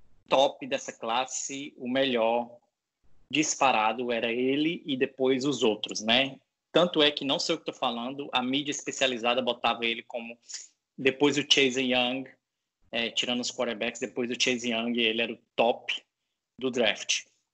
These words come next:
Então não vou contar ele porque é um pique óbvio, foi o que eu mais gostei, mas nem conta porque era uma coisa óbvia. Então, tirando ele, o que eu gostei mais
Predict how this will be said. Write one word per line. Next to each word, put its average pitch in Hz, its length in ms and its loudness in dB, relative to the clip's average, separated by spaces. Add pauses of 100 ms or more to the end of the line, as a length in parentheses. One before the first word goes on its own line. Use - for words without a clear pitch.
Então 139 280 0
não 151 140 2
vou 156 100 0
contar 175 380 0
ele 196 180 2
porque - 300 -4
é 180 60 6
um 190 160 -2
pique 190 400 -4
óbvio, 113 520 4
foi - 160 -6
o 123 40 -6
que - 60 -8
eu 131 40 -4
mais 143 160 -2
gostei, 160 400 -2
mas 160 320 -4
nem 170 160 -2
conta 170 360 2
porque - 800 -4
era 139 240 2
uma 135 60 0
coisa 139 480 0 (1000)
óbvia. 113 580 4
Então, 170 340 2
tirando 196 520 4
ele, 190 540 2
o 180 240 -8
que - 140 -6
eu 170 80 -2
gostei 196 420 -2
mais 147 680 -2